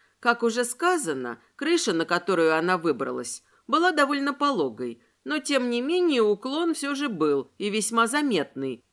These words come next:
Кроме того, кровельное железо кое-где проржавело, и в одном месте нога Вероники провалилась в образовавшуюся дыру, так что она с трудом смогла сохранить равновесие.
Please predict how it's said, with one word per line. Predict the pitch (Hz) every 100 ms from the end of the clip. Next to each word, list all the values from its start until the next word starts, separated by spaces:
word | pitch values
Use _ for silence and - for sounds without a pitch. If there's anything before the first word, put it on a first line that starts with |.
| _
Кроме | 220 220 208
того, | 208 226 302
кровельное | 302 214 180 180 180 180
железо | 175 226 262 320 170
кое-где | 151 311 285 226 247
проржавело, | 262 262 262 233 277 196 135 117 139 - _ -
и | 208
в | 196
одном | 196 170 185 190
месте | 247 339 - - 143
нога | 160 190 208
Вероники | 185 190 226 339 339 330 - _
провалилась | 269 254 247 294 339 302
в | 269
образовавшуюся | 220 233 208 190 196 - 220 202 - 214
дыру, | 180 160 156 104 _ _ _ -
так | 190 -
что | - 233
она | 254 254
с | 247
трудом | 254 214 285 302
смогла | 277 196 185 220
сохранить | 220 202 196 185 190 214
равновесие. | 196 208 233 180 117 - 110 95 107